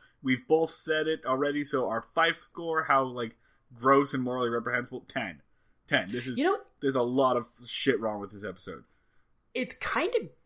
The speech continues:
Speaker 2: actually really great just because, like, we've been fantasizing about what happens when Barney Fife takes over the town for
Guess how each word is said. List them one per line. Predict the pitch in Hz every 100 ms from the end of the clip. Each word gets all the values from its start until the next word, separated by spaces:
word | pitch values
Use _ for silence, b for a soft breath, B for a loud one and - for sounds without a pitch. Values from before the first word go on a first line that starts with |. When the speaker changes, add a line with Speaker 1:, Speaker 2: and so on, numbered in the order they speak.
| _ -
Speaker 2:
actually | 269 - 269 139
really | 180 254 208 -
great | - 139 185 240 -
just | 175 -
because, | 180 180 170
like, | 165 - _ _ - 170
we've | 196 170
been | 196 190
fantasizing | - 147 170 190 - 185 185 185
about | 160 156 147
what | 160
happens | - 151 156 185 151
when | 151
Barney | 139 147 156
Fife | - 160 165
takes | 147 139
over | 151 147
the | 147
town | 143 - 135 160
for | 160 165 151 143